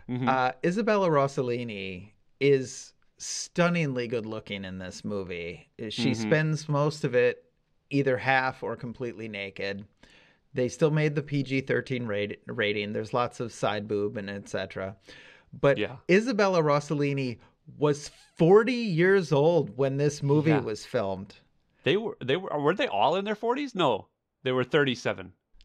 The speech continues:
Speaker 2: Meryl Streep was thirty-seven and Goldie Hawn was forty-seven.
Speaker 1: What? Meryl
Speaker 2: Yes.
Speaker 1: Goldie Hawn's that much older?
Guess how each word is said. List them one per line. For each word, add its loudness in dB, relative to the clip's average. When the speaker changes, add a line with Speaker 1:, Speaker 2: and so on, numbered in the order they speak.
Speaker 2:
Meryl 2
Streep -2
was -2
thirty-seven 0
and -6
Goldie 0
Hawn 0
was -8
forty-seven. -4
Speaker 1:
What? 4
Meryl 2
Speaker 2:
Yes. 2
Speaker 1:
Goldie 0
Hawn's -2
that 2
much 0
older? 0